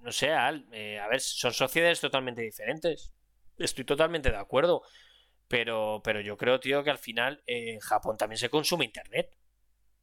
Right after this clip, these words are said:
Mucho internet se consume en Japón. N-, y, y no se consume solo televisión en Japón. Es cierto que la televisión es pública, sobre todo en este país. Eh, los horarios que nosotros veíamos dibujos animados,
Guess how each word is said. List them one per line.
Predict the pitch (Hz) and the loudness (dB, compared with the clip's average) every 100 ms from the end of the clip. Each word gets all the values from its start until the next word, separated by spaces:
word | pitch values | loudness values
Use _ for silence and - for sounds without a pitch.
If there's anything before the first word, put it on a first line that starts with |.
| _ _ _ | _ _ _
Mucho | 110 123 - 160 | -6 0 2 2
internet | - 95 - 135 - | 0 -8 -4 -4 -2
se | 117 | -6
consume | - 170 120 107 | -8 -10 -10 -10
en | |
Japón. | - 98 127 180 _ _ _ _ _ _ _ | -10 -2 0 0 _ _ _ _ _ _ _
N-, | 104 107 - | -12 -12 -8
y, | 113 117 123 | -8 -8 -6
y | 117 | -2
no | 123 | 0
se | 143 | 0
consume | 254 131 139 123 | -2 -4 -2 -2
solo | - 117 110 | 0 0 -2
televisión | 107 101 - 135 156 | -6 -6 -4 0 0
en | - | -2
Japón. | 107 - 165 - _ - - _ _ | -2 2 0 0 _ -20 -20 _ _
Es | 113 | -2
cierto | - 107 123 | 0 0 2
que | 131 | 2
la | 127 | 2
televisión | 131 120 - 131 | -2 -2 0 0
es | 127 | 0
pública, | - 151 143 131 | 2 2 2 0
sobre | - 123 123 | 2 2 2
todo | 143 131 | 2 2
en | |
este | 123 131 | 2 2
país. | 127 127 151 185 - - _ _ _ _ | 4 6 6 2 -2 -6 _ _ _ _
Eh, | 110 117 113 113 113 117 120 | -2 0 2 2 0 -2 -4
los | 117 120 | -2 2
horarios | 110 117 143 139 | 2 2 0 -2
que | 131 | -4
nosotros | 113 131 135 131 - | -4 -4 0 -2 0
veíamos | 117 127 127 123 | 2 2 2 0
dibujos | 131 120 - | -2 -4 -4
animados, | 135 127 135 156 170 | -2 0 0 0 -2